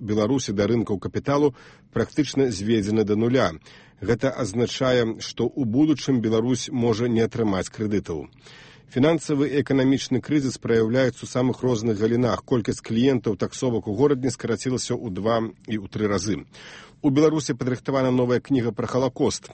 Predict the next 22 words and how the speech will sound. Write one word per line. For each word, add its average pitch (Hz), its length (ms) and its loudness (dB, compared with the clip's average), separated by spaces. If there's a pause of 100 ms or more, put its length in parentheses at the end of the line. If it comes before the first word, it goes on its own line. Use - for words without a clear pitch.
(140)
Першы 139 340 0
намеснік 123 480 2
старшыні 123 400 -2
Саюзу 117 420 0
габрэйскіх 113 600 -2
арганізацыяў 113 880 -2
і 117 160 -4
абшчынаў 117 560 0
Якаў 113 320 0
Басін 135 400 0 (480)
паведаміў, 131 480 2
што - 240 -4
ў 110 160 -4
друк 127 240 0
здадзены 110 480 0
міжнародны 104 520 0
зборнік 123 500 0
урокаў 117 540 -4
Халакосту 135 760 -2
«Гісторыя 104 560 0
і 95 60 -4
сучаснасць». - 1000 -6